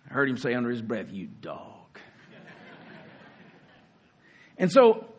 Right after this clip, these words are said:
here's what Paul is saying here. Though these Judaizers were apparently ritually clean, Paul portrays them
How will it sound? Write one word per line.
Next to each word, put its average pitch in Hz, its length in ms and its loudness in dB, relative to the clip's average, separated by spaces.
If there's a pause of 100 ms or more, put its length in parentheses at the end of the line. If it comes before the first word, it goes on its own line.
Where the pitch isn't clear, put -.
(120)
here's 320 320 0
what 339 240 6
Paul 233 320 6
is - 180 0
saying 147 420 4
here. 117 360 -4 (1040)
Though 254 400 8
these 254 480 2 (1500)
Judaizers 170 1000 6
were 202 200 6
apparently 214 1040 4 (1040)
ritually 302 560 4
clean, 302 640 2 (1300)
Paul 226 840 6 (300)
portrays 240 760 2
them 147 720 -2